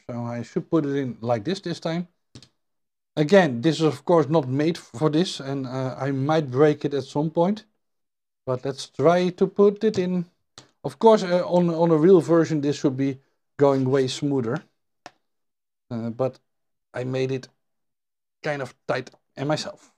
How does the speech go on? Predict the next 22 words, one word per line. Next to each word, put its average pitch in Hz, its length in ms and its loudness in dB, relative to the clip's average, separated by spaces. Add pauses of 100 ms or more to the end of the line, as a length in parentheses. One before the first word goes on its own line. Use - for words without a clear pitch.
right? 170 320 -8
So 135 180 -6
there 143 240 0
it 151 60 -2
is. 214 260 -4
Of 113 200 -14
course, 135 280 -8 (600)
it 127 100 -8
locked 127 220 -2
me 120 220 -6
out 139 180 -2
again. 135 340 -8 (2000)
Oops. 170 140 -14 (840)
Still 143 180 -4
have 135 100 -2
an 143 80 -2
image. 151 380 -4
Yeah, 247 220 -2
we 180 100 -4
still 160 220 -2
have 135 120 -2
an 120 120 -8